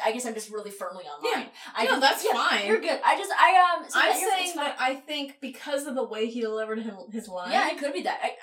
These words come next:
Speaker 1: I, it
Speaker 2: either of those
Speaker 1: could be,
Speaker 2: works.
Speaker 1: yes. I, I, I truly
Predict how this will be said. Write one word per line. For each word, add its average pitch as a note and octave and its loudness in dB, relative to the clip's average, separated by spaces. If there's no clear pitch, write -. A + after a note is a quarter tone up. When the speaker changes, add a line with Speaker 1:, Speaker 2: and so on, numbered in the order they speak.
Speaker 1:
I, B3+ -4
it D4+ -8
Speaker 2:
either C#4+ 0
of B3 2
those A#3 2
Speaker 1:
could - -6
be, - -6
Speaker 2:
works. - -6
Speaker 1:
yes. - -2
I, D4 2
I, C4 4
I G4 2
truly B3 -10